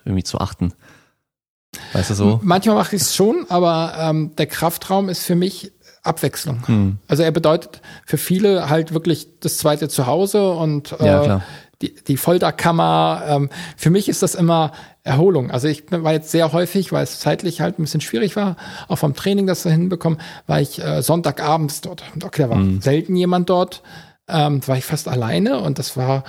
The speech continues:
Speaker 2: schön. Also es, <laughs> ich hab das da richtig genossen.
Speaker 1: Hm. Ja.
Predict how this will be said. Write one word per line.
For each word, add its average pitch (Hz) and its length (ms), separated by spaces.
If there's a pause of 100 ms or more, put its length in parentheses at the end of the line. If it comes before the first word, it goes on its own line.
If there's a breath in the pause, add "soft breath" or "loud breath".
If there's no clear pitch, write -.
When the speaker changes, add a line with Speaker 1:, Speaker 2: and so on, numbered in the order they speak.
(640 loud breath)
Speaker 2:
schön. 190 420
Also 151 240
es, 180 220
<laughs> - 0
ich - 220
hab 180 80
das - 160
da 151 100
richtig 151 320
genossen. 165 480 (140)
Speaker 1:
Hm. 101 360 (720 soft breath)
Ja. 98 300